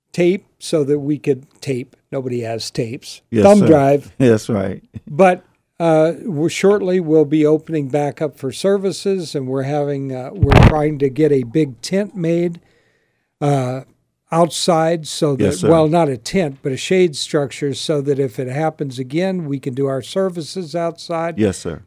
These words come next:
Speaker 1: But there's always an answer to the problem as long as we don't just see the problem, right?
Speaker 2: Correct, sir. And, and we've been pretty good at adapting and adjusting to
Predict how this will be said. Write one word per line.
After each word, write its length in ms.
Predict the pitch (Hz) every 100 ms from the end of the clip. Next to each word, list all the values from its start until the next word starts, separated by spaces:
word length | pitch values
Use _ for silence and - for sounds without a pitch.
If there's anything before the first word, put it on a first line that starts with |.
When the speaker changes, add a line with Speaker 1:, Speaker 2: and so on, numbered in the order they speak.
| -
Speaker 1:
But 140 | 151
there's 320 | 160 151 -
always 840 | - 196 226 233 233 233 208 - - _ _
an 180 | 160 170 -
answer 640 | 190 185 190 - 151 131 131 _
to 160 | - 143
the 100 | 135
problem 640 | - 180 170 151 143 139
as 260 | 214 147 131
long 300 | 160 180 180
as 140 | 139 139
we 160 | 160
don't 240 | 151 160 139
just 300 | 147 139 -
see 200 | 165 147
the 120 | 123
problem, 540 | - 123 110 110 123
right? 240 | 123 131 - _ _ _
Speaker 2:
Correct, 420 | 135 127 120 -
sir. 360 | - 98 92 107 -
And, 340 | 104 104 98
and 400 | - 101 101 95 _
we've 280 | 104 135 117
been 220 | 127 113
pretty 280 | - 127 117
good 220 | 107 117
at 120 | 110 98
adapting 540 | 90 107 104 - 101
and 120 | 98
adjusting 600 | 90 85 104 104 - 98
to 340 | - 113 95